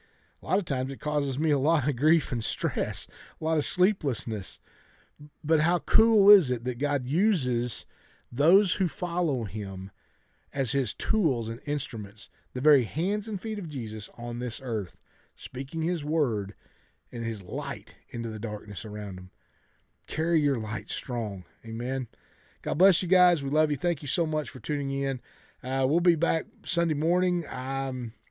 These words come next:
not exactly sure where we're going. I'm, I'm hoping I can get back into our series. I've got a lot I still want to do with that.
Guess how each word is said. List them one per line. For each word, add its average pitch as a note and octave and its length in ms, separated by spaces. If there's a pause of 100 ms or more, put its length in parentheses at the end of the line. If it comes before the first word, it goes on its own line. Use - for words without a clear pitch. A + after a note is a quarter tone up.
(440)
not G#3+ 220
exactly E3 420
sure F3+ 220
where D#3+ 200
we're C#3+ 120
going. C#3+ 260
I'm, C3 140
I'm B2 140
hoping G3 320
I D3+ 60
can C#3 100
get C#3+ 180
back D#3 240
into D#3 200
our A2+ 100
series. E3+ 460
I've B2 100
got E3 240
a A#2+ 80
lot C#3+ 460
I C3+ 80
still D#3 260
want C#3+ 220
to B2 80
do C#3+ 200
with E3+ 200
that. F3+ 320